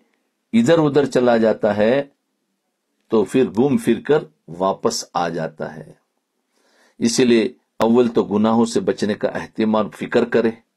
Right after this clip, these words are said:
अब बात का खुलासा क्या है? क्योंकि हमारा यह उन्वान था गुनाहों से, गुनाहों के नुकसानात। तो सात नुकसान गुनाहों के बताए, और भी बहुत सारे नुकसान हैं, ये तो समझाने के लिए बताए, बहुत सारे नुकसान होते हैं।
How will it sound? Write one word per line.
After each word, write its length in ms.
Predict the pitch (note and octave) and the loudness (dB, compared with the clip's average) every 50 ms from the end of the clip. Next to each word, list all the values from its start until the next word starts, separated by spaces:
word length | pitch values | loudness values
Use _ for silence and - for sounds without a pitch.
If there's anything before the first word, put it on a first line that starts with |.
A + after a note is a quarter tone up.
| _ _ _ _ _ _ _ _ _ _ _ _ - | _ _ _ _ _ _ _ _ _ _ _ _ -12
अब 140 | E2+ D2+ | -12 -6
बात 260 | - G#2 A2 A#2+ A#2 - | -2 -2 0 0 -2 -2
का 80 | - A2 | -4 -4
खुलासा 480 | - - G#2 G2+ A2 A2+ A2+ A2+ - G#2 | -2 -2 -2 0 2 0 0 0 -2 -2
क्या 220 | - - A#2+ A#2 | 0 0 -2 0
है? 120 | A2 A2 A2+ A#2 - _ _ _ _ _ _ _ _ _ _ | 0 -2 -4 -4 -8 _ _ _ _ _ _ _ _ _ _
क्योंकि 220 | A2 G#2 - - G2+ | -6 -6 -4 -6 -6
हमारा 360 | F2+ G2 G#2 G#2+ A2 A2 A2+ | -6 -2 0 0 2 2 0
यह 240 | A2 G#2 G#2 G2+ - - | 0 0 -2 -4 -4 -6
उन्वान 420 | G#2 G2 G2 G#2+ A2+ A#2 A#2+ A2+ | -6 -4 -2 0 0 2 0 0
था 160 | A2+ - A2+ G#2+ | 0 -2 -4 -4
गुनाहों 520 | F#2 F2 G2 G2 G2+ G#2+ G#2+ G#2 G#2+ G#2+ G2+ | -4 -8 -8 -6 -4 -2 -4 -2 -4 -6 -6
से, 360 | - - B2+ C3 D3 D#3 D3+ _ _ _ _ _ _ _ | -4 -2 -2 -2 -2 -2 -8 _ _ _ _ _ _ _
गुनाहों 460 | - F#2+ G#2+ G#2+ A2 - G2 G2+ G2+ G#2+ | -8 -4 -2 -2 0 -2 -2 -2 -4 -6
के 180 | - - C#3 B2+ | -2 -4 -4 -2
नुकसानात। 800 | G#2 G2 - - - - G2+ F#2 E2 E2 F#2 G2 F2+ D#2+ - _ _ _ _ _ _ _ _ _ _ _ _ _ _ _ _ - | -2 -6 -8 -10 -8 -6 -6 -6 -6 -6 -6 -6 -6 -8 -10 _ _ _ _ _ _ _ _ _ _ _ _ _ _ _ _ -6
तो 80 | B2+ | -4
सात 480 | B2+ - - - A2 B2 C#3+ C#3+ - - | -4 -4 -4 -2 0 0 0 0 0 0
नुकसान 440 | A2 A2+ A2+ - - B2 A#2 A#2+ A#2 | 0 0 -2 -2 -2 -2 -2 -2 -2
गुनाहों 360 | F2 F#2+ G#2 G#2+ G#2 F#2+ F#2 E2+ | -4 -4 -4 -4 -4 -4 -6 -4
के 140 | - A#2 A2 | -4 -4 -4
बताए, 340 | F2+ F2+ - - - - - _ _ _ _ _ _ _ _ _ _ _ _ _ _ _ _ _ _ _ _ - | -4 -6 -8 -10 -16 -16 -16 _ _ _ _ _ _ _ _ _ _ _ _ _ _ _ _ _ _ _ _ -4
और 220 | - D3+ F#3 F#3+ | 0 0 0 0
भी 60 | B3 A3+ | 0 0
बहुत 200 | D#3 D3 D3+ D3+ | 2 2 2 2
सारे 260 | - D#3+ D#3+ F#3+ E3 | 0 -2 -2 0 -2
नुकसान 400 | D#3 C#3+ - - D3 C#3+ B2+ G2 | -4 -4 -4 -4 -2 -2 -2 -2
हैं, 160 | G2+ A#2+ - _ _ _ _ _ | -4 -8 -12 _ _ _ _ _
ये 100 | - A2 | -6 -6
तो 140 | A2 - C3+ A#2+ | -2 -2 -2 -2
समझाने 520 | - A2 G#2 G#2+ G2 A2+ A#2 A#2+ B2+ B2 | -2 -4 -4 0 0 2 2 2 2 0
के 120 | A#2 C3 | 0 2
लिए 100 | B2 A#2+ G#2 | 2 2 0
बताए, 320 | G2 F#2 - - B2+ B2 | 0 -2 -2 -2 -4 -4
बहुत 520 | A#2 A#2 - A2+ G2+ G#2+ C3 D3+ E3+ E3+ - | -6 -4 -6 -4 -2 0 2 0 0 0 0
सारे 240 | E3 D#3+ D3+ D3+ | 0 0 0 0
नुकसान 360 | C#3+ C3 - - - B2 A2+ F#2 | -2 -4 -4 -4 -4 -4 -4 -6
होते 260 | F2 E2 - _ F#2 | -10 -12 -14 _ -18
हैं। 160 | D#2 D#2 - | -18 -18 -20